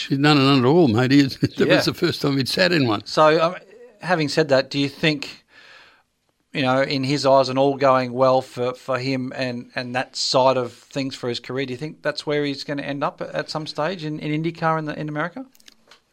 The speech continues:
Speaker 1: If he gets over there, um, after this stuff's finished, this covid thing, um,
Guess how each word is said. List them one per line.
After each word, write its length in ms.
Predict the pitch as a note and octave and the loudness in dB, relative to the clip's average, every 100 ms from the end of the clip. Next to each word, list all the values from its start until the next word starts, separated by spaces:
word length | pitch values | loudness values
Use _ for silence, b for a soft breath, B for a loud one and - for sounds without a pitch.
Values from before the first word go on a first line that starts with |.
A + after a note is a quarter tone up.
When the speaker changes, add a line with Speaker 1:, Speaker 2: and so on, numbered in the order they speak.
| - | -2
Speaker 1:
If 180 | C#3+ C#3 | 0 2
he 80 | |
gets 300 | B2 D#3 D3+ | 4 4 4
over 280 | C#3+ C#3+ C3+ | 4 4 6
there, 460 | C3 B2 C#3 D#3 E3 - | 6 8 8 4 -2 -8
um, 480 | C#3 B2+ B2 B2 C#3 | -4 0 2 2 0
after 360 | C3 A#2+ C3 | -2 -2 -2
this 180 | B2 A#2 | -2 -2
stuff's 600 | - - - - A#2+ - | -4 -12 -12 -4 -2 -2
finished, 560 | - C#3 B2 D3+ - - - _ _ | -2 2 2 0 -6 -16 -20 _ _
this 300 | - A#2 - - - | -6 -6 -8 -16 -6
covid 360 | C3 C3+ C3 | 0 2 0
thing, 220 | A#2 C#3 D#3 B B B B B B | 0 -2 -2 B B B B B B
um, 560 | B2+ B2+ B2+ C3+ - | 0 2 2 0 -2